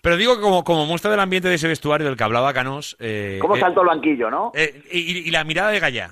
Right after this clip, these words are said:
Speaker 1: eh, eh, eh, el, el gesto ese de complicidad, porque es de medio risa, de yo no quería, de se ha metido un poco sin querer, y, y sale todo el banquillo, pero, pero, pero todos envueltos en unas risas de esas, de, de, de,
Speaker 2: Ah,
Speaker 1: de
Speaker 2: pues, a
Speaker 1: complicidad,
Speaker 2: ver.
Speaker 1: de complicidad, sí.
Speaker 2: A ver, lo primero que hay que decir que yo creo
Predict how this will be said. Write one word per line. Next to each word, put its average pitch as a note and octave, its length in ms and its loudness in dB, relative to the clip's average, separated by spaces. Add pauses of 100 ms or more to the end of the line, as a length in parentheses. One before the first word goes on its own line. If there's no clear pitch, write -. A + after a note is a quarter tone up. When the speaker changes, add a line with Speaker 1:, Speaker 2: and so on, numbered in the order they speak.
(180)
Speaker 1:
eh, B2+ 140 -16
eh, C#3+ 160 -4
eh, C#3+ 320 -2
el, D#3 160 -4
el D3 120 -2
gesto F3+ 240 -4
ese G#3+ 100 0
de G#3 60 -2
complicidad, F3 440 -2
porque D#3+ 160 -4
es D#3+ 60 -8
de F3 80 -4
medio D3+ 240 -4
risa, D#3 360 -2
de C#3 80 -2
yo C#3+ 120 -4
no D3 100 -6
quería, D3+ 400 0
de C#3 80 -6
se D3 100 -8
ha D3 40 -2
metido D3+ 260 -6
un C3+ 40 -18
poco D3 180 -4
sin C#3 120 -8
querer, E3+ 360 0 (320)
y, D3+ 180 -12
y D#3 60 -10
sale G#3 240 -2
todo A3+ 180 -2
el A3 60 2
banquillo, A3 480 -2
pero, F#3 160 0 (160)
pero, - 180 -8
pero D3 160 0
todos F3+ 240 -2
envueltos F#3+ 340 -6
en F#3 40 -8
unas F#3+ 180 -2
risas G3+ 420 -6
de G3 60 -10
esas, F#3+ 300 -6 (260)
de, D#3 120 0
de, D#3 120 0
de, D3+ 140 2
Speaker 2:
Ah, - 40 2
Speaker 1:
de - 60 -2
Speaker 2:
pues, D3+ 120 0
a - 20 -6
Speaker 1:
complicidad, C#3+ 560 0
Speaker 2:
ver. A2+ 80 -2
Speaker 1:
de A2 60 -8
complicidad, G#2+ 480 -6
sí. G#2+ 100 -6
Speaker 2:
A A#2+ 60 0
ver, C3+ 100 2
lo C#3 80 0
primero D3 180 4
que F3+ 80 2
hay F3 60 2
que E3 140 6
decir D#3 200 4
que B2 140 4
yo B2+ 180 4
creo A#2+ 680 6